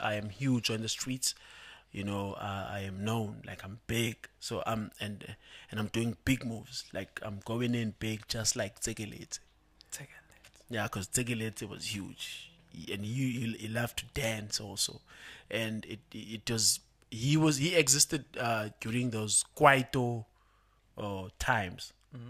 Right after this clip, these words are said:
Speaker 1: you know, with Arthur Mafukade and all these Kwaito legends. Hence the, um,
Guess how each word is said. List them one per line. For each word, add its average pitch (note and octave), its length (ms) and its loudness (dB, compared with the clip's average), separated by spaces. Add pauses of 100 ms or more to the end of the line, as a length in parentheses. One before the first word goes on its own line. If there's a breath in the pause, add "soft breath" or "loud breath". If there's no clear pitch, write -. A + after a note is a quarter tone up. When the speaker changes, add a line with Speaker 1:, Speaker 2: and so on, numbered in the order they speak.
Speaker 1:
you C#3 80 -10
know, G2 140 -6
with F#2+ 200 -10
Arthur G#2+ 200 -8
Mafukade G2+ 480 -8
and G2 120 -10
all G#2 120 -8
these - 360 -6
Kwaito G#2 300 -6
legends. A#2 380 -10 (480 loud breath)
Hence D#3+ 520 10 (200)
the, A2+ 440 -2
um, G#2+ 200 -6